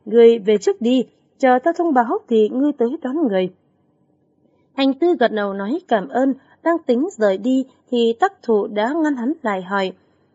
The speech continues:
"Ta giúp ngươi điều trị cho nha đầu này, chuyện hồ lô coi như không liên quan tới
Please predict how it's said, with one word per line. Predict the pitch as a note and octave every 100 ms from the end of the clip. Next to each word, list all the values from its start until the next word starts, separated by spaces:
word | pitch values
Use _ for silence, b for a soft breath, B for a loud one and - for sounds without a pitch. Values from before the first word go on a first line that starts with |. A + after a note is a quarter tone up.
| _ _
"Ta | B3 B3
giúp | A#3 G4
ngươi | D#4 D#4 D4+
điều | G#3 G3+
trị | G3 G3+ A3 G#3+
cho | D4+
nha | D4+ D#4
đầu | G#3 F#3
này, | F#3 F#3+ F#3+ b b b
chuyện | - A#3 A3
hồ | G#3 A3+
lô | B3 C#4+ C4+
coi | - E4
như | D4+ D#4
không | - C#4+
liên | C4 C4+
quan | C#4 C4+ C4
tới | G#3 A#3